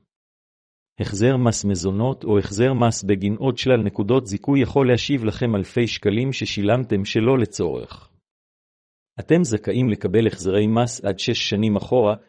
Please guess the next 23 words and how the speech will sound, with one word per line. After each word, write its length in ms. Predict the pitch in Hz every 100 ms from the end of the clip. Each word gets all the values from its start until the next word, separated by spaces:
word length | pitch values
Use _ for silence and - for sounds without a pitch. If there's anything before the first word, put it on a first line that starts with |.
| -
הם 120 | 117
יבואו 500 | 120 92 104 95 131
ישירות 460 | 143 - 107 139 147
לחשבון 580 | 117 107 - 110 135 120
בתוספת 600 | 95 98 - 139 110 -
ריבית 320 | 101 117 131
חיובית 480 | - 107 95 127 127
של 200 | 113 104
ארבעה 360 | 95 101 143
אחוזים 480 | 131 - 95 123 143
על 160 | 113 107
כל 240 | - 117
שנה. 360 | 107 95 82 62 - _ _ _ _ _ _ _ _ _ _
לסיום, 600 | 101 98 - 92 95 87 104 - _ _ _
חשוב 380 | - - 180 151
להדגיש 460 | 101 92 113 -
כי 140 | - 101
אתם 220 | - 104
זכאים 440 | 98 - 104 131
לקבל 380 | 110 107 98 113
החזר 340 | 101 95 123
מס 240 | 135 127 -
מזונות 600 | 104 87 95 110 147